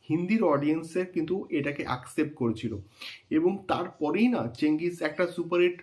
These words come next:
আহ, প্রজেক্ট হয়েছিল এবং তারপরেই না মানুষ এটাকে নিয়ে কথা বলেছিল এবং তারপরেই না এটা সুপারহিট হয়েছে। তো এই সবগুলো করার জন্য তো বস টাইম লাগে, সময় দিতে হয়, সে সময়টা তো আমাদেরকে দিতে হবে।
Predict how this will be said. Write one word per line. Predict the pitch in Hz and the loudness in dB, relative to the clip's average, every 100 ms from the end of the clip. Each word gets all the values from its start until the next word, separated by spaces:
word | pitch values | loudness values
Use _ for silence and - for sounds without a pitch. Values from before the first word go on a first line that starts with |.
| - | -6
আহ, | 139 139 135 | 2 2 4
প্রজেক্ট | 151 165 165 | 2 0 -2
হয়েছিল | 170 190 180 120 - - - | -2 -2 -2 -2 -4 -14 -10
এবং | 151 180 175 | -4 -4 -2
তারপরেই | 151 165 - 151 175 220 | -2 -2 -2 -2 2 2
না | 208 101 - - _ 135 | 2 -2 -8 -20 _ 0
মানুষ | 139 175 - | 2 0 0
এটাকে | 170 156 160 | 0 0 -2
নিয়ে | 170 175 | 0 0
কথা | 175 156 180 | -2 -4 -2
বলেছিল | 196 208 208 147 | -2 -2 -2 -2
এবং | 117 139 170 | -2 -2 -4
তারপরেই | 165 151 175 139 143 208 | -4 -2 -2 0 2 2
না | 208 | 0
এটা | 165 180 | 0 0
সুপারহিট | 175 175 185 185 180 | 0 -2 0 0 0
হয়েছে। | 196 196 120 - - - - - | -2 -2 -4 -4 -18 -20 -18 0
তো | 220 | 2
এই | 208 185 214 226 | 4 4 4 2
সবগুলো | - 175 160 160 196 208 214 | 2 -2 -2 -6 -4 -2 -2
করার | - 160 180 196 202 202 - _ _ 147 | -2 2 4 2 0 -6 -18 _ _ -2
জন্য | 151 170 190 | 0 0 -2
তো | 196 | -4
বস | 190 202 - - | -6 -8 -10 -10
টাইম | 147 123 208 233 | -6 -2 0 2
লাগে, | 208 185 101 - | 0 -2 -8 -10
সময় | - 131 139 214 | -6 -2 0 -2
দিতে | 214 - 123 | -2 -2 -2
হয়, | 143 120 - _ - - - - | -4 -6 -8 _ -20 -20 -20 -14
সে | - 220 | -4 -4
সময়টা | - 135 185 220 | -2 -2 -2 -2
তো | 262 | -2
আমাদেরকে | 220 208 214 208 208 | -2 -2 -2 -2 -2
দিতে | 202 214 | -2 -2
হবে। | 202 143 | 0 0